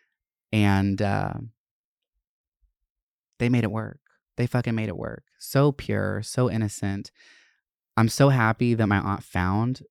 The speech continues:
those letters. She also found my nanny's handwritten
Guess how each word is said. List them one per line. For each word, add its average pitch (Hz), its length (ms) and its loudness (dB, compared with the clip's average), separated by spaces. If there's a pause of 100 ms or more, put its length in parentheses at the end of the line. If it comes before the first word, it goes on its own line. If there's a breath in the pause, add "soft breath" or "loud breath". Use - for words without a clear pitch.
(140)
those 131 240 0
letters. 135 460 0 (800)
She - 160 4
also 117 300 4
found 110 600 2 (560 soft breath)
my 101 400 4
nanny's 101 380 0
handwritten 101 1200 -4